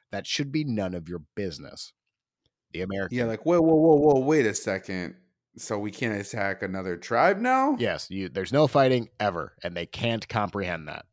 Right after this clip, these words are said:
Speaker 1: Nor, honestly, like, I won't say this is completely the same, but if France and Britain wanted to start up a fight again and,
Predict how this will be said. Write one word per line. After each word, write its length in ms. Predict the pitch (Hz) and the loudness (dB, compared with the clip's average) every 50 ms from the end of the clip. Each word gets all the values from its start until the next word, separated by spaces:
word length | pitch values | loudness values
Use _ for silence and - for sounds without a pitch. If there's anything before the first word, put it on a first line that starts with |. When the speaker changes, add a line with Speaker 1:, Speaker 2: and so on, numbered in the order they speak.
| _ _ _ _ _ _ _ _ _ _ _ _ _ _ _ - | _ _ _ _ _ _ _ _ _ _ _ _ _ _ _ 0
Speaker 1:
Nor, 480 | 131 160 180 185 175 170 170 160 - - | 4 6 6 8 8 8 6 4 2 2
honestly, 520 | 123 131 135 143 135 - - 143 139 135 | 2 2 2 2 0 -2 0 0 2 2
like, 400 | 117 110 101 90 87 82 - - _ _ _ _ _ - - - _ _ _ _ _ _ _ _ - | 2 2 0 0 -2 -6 -10 -18 _ _ _ _ _ -20 -20 -20 _ _ _ _ _ _ _ _ 2
I 80 | 131 | 4
won't 220 | 151 165 165 151 - | 4 4 4 4 4
say 140 | 160 151 139 | 4 4 4
this 180 | 123 117 101 | 4 0 -2
is 140 | 104 90 - | -4 -6 -8
completely 500 | - - 92 82 - 90 92 - 95 123 | -8 -8 -8 -6 -4 -4 -4 -4 -6 -8
the 120 | 123 123 | -8 -6
same, 360 | 127 - 135 123 123 131 143 139 _ _ - | -4 0 0 0 0 -2 -4 -8 _ _ 0
but 280 | 107 101 95 92 92 - | 2 2 4 2 0 -2
if 500 | 95 95 95 92 87 - - - - - _ _ _ _ _ _ _ _ _ _ _ _ _ _ _ _ | -4 -4 -2 -2 -4 -6 -10 -14 -18 -20 _ _ _ _ _ _ _ _ _ _ _ _ _ _ _ _
France 400 | - - 117 120 123 123 117 123 | -8 -4 -2 -2 -2 -2 -2 -4
and 160 | 107 101 90 | -4 -4 -4
Britain 420 | 90 95 98 - 123 131 135 139 - | -4 -4 -2 -2 -4 -6 -6 -6 -4
wanted 340 | - 113 113 120 127 131 123 | -2 0 2 2 0 -2 -2
to 100 | - 135 | -4 -6
start 280 | 127 - 143 131 131 127 | -4 0 2 2 4 2
up 120 | 123 - | 2 0
a 40 | 131 | -2
fight 260 | - - 135 127 123 | -2 0 2 2 2
again 300 | 127 117 120 123 127 127 | 2 2 2 2 2 2
and, 600 | 110 - 92 92 90 90 87 87 87 85 80 80 | 0 -2 -2 -2 -2 -2 -4 -6 -8 -10 -14 -14